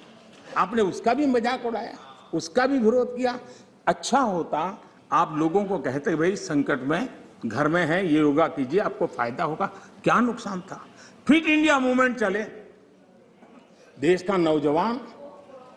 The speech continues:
सशक्त हो, सामर्थ्यवान हो, आपको मोदी से विरोध हो सकता है। फिट इंडिया मूवमेंट,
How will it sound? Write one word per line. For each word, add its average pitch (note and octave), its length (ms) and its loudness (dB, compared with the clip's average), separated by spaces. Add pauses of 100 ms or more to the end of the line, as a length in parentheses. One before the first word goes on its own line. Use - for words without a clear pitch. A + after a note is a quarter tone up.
सशक्त A3+ 440 0
हो, F3+ 480 2
सामर्थ्यवान G3 680 0
हो, F#3 260 -6 (840)
आपको D4+ 300 2
मोदी E4+ 340 4
से D#4+ 120 2
विरोध D4 280 2
हो A3+ 120 2
सकता G#3+ 240 -6
है। E3+ 100 -8 (280)
फिट E4 220 2
इंडिया D#4+ 280 4
मूवमेंट, C#4+ 400 2